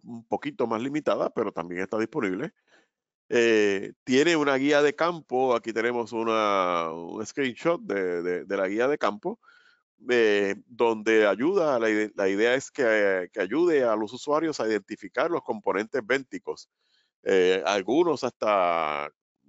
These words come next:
nivel taxonómico de familia, por ejemplo, como aquí ve-, ven en el caso de dos familias distintas de, de corales duros, los, los posilóporos y los porítidos.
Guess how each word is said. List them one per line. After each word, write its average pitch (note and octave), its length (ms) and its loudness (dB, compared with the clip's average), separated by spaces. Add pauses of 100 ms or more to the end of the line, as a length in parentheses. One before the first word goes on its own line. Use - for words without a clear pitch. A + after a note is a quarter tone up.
nivel G2 320 -6
taxonómico B2 560 -4
de G2+ 80 0
familia, F#2 640 -4
por - 160 -14
ejemplo, F2+ 480 -12
como D2 380 -8
aquí C#2+ 280 -8
ve-, E2+ 240 -8
ven F2 220 -6
en D#2 180 -8
el D2 100 -12
caso E2+ 320 -8
de D2 260 -2
dos E2 200 -6 (300)
familias F2 340 -2
distintas F2 500 -4
de, D2 320 -4 (400)
de E2 340 -2
corales E2 380 -2
duros, E2+ 320 -2
los, - 120 -20 (100)
los - 140 -20
posilóporos E2 600 -4
y D#2 40 -2
los D2+ 140 -4
porítidos. D2 480 -6